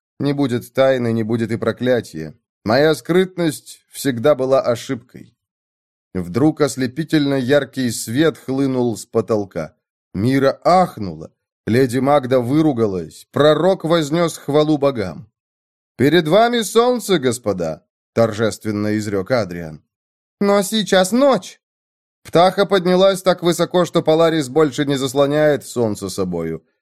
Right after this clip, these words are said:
Мы видим его мимо края земной тверди. Нави фыркнул. "Земная твердь! Эх, знатоки!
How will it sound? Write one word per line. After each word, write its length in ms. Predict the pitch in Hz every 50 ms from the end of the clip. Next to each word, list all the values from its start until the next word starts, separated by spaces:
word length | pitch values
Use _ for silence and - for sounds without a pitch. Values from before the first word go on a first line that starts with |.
| _ _ _
Мы 200 | - 135 160 170
видим 340 | 160 196 214 190 190 208 196
его 320 | 190 190 190 190 196 190
мимо 300 | 185 190 196 190 190 185 180
края 420 | - 180 180 175 175 170 170 165
земной 440 | 143 143 160 156 156 160 156 151 127
тверди. 600 | 120 135 139 135 110 92 82 78 78 65 - _ _ _ _ _ _ _ -
Нави 520 | 120 120 127 127 120 117 107 123 120 107
фыркнул. 680 | 92 - - 123 123 95 85 _ _ 76 73 71 - _ _ _ _ _
"Земная 840 | 185 175 131 120 117 117 147 165 165 160 165 170 170 165 160 160 151
твердь! 540 | - - 147 143 151 151 143 123 120 - _ _ _ _ _ _ _ _ _ _ _
Эх, 300 | 190 220 226 214 160 135 151
знатоки! 800 | 143 156 165 165 156 - 151 143 - - 147 143 123 87 -